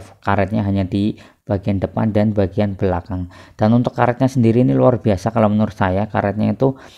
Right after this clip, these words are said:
terlihat ya, di sini ini tebal sekali ya. Jadi ada sekitar setengah senti ya. Ini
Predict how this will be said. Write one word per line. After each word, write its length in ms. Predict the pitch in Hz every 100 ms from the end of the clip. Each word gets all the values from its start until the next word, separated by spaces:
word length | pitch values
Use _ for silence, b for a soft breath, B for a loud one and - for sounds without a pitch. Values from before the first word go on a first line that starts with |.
| B B -
terlihat 400 | 120 117 117 -
ya, 160 | 101
di 80 | 98
sini 320 | 98 104 107
ini 160 | 113 127
tebal 480 | 113 - 107 98 95
sekali 480 | 92 - 98 98 92
ya. 160 | 90 B B B
Jadi 160 | - 113
ada 240 | 107 104
sekitar 720 | 104 117 - 104 110 110 110 110
setengah 720 | - 101 - 107 104 101 98 -
senti 400 | 101 95 98 117
ya. 160 | 104 95 - b b b -
Ini 400 | 107 110 110